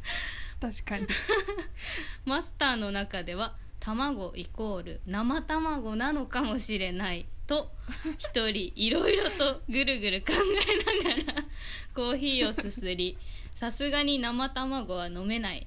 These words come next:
Speaker 2: ごめんなさい」と、そのままにして、そそくさと店を後にしました。<laughs> それっきりそのお店には行けてないので、真実は分からずじまいですが、今となっては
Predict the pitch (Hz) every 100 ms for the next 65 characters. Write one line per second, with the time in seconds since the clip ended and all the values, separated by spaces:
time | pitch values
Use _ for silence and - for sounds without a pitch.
0 | - 196 220 240 233 226 240 214 123 -
1 | - 254 - - - 233 220 214 214 220
2 | 208 202 - - 240 - - - - 254
3 | 226 226 - 240 - 196 202 214 277 202
4 | 190 - 370 285 - 254 392 370 294 -
5 | 370 277 - - - - 523 - - 659
6 | 640 554 480 453 392 285 - 240 254 262
7 | - 254 262 247 - - 233 226 220 226
8 | 226 233 240 214 175 180 185 - 190 190
9 | 180 165 165 220 - - - - 247 240
10 | 208 - 202 - 190 190 202 190 185 180
11 | 175 180 170 160 165 - 190 233 269 -
12 | 220 208 202 196 196 202 - 202 214 240